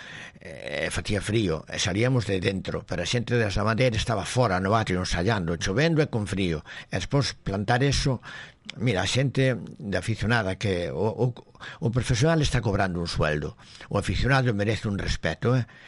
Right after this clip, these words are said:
Estuveron ali horas e horas e horas as señoras e os señores ensaiando e despois deixarnos colgados. A mí me, me doeu como se fora a mí mismo.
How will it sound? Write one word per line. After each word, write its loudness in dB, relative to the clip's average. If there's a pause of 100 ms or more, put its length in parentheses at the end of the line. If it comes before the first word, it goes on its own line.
(120)
Estuveron 0
ali 2
horas 2
e 0
horas 2
e 2
horas 0
as -4
señoras 0
e -2
os -4
señores -2
ensaiando 0
e 0
despois -4
deixarnos -4
colgados. -2
A -4
mí -4
me, 0 (160)
me 0
doeu 4
como 0
se -2
fora 2
a 2
mí 0
mismo. -6